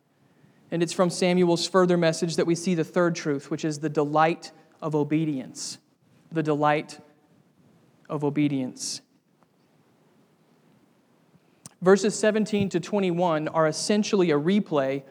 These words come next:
of what just happened. Samuel again confronts Saul and demands an explanation, and Saul again blames the people and hides behind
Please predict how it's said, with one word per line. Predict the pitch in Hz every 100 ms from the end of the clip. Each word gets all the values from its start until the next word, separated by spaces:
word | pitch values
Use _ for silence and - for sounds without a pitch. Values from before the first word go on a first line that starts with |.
| -
of | - 151
what | 165 165
just | 160 156
happened. | 151 135 - - - _ _ _ _ _ _ -
Samuel | - 170 165 180 180 185 175
again | 160 165 180
confronts | 180 165 - 170 175 - -
Saul | - 160 160 190 180
and | 165
demands | 156 156 160 180
an | 170
explanation, | 165 - 170 151 147 175 175 - -
and | 156
Saul | 151 - 156 160 190
again | 175 156 151 160 180 -
blames | 147 151 190 185
the |
people | 196 170 156 165 175 - -
and | 165
hides | 160 214 208 151 156 165 - - -
behind | 165 160 214 185 147 151 160